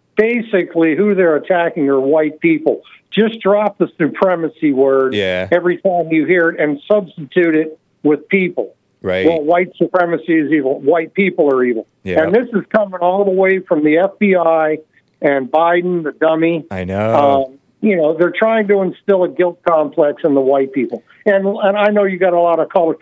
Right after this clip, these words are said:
Speaker 1: I wanted to say that the guy that ca-, not the last person that called,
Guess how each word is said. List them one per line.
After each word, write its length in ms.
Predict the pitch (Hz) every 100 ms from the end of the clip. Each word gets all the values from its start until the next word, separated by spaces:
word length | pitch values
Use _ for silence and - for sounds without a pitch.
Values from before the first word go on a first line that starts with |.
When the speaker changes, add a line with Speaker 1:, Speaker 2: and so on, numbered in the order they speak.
| - -
Speaker 1:
I 100 | 170
wanted 360 | 190 214 220 190
to 40 | -
say 140 | 202
that 140 | 175 170
the 80 |
guy 260 | - 185 202
that 180 | 175 175
ca-, 160 | - -
not 220 | 190 214
the 80 | 202
last 380 | 170 170 175 -
person 340 | 165 151 151
that 140 | 135 135
called, 300 | 143 131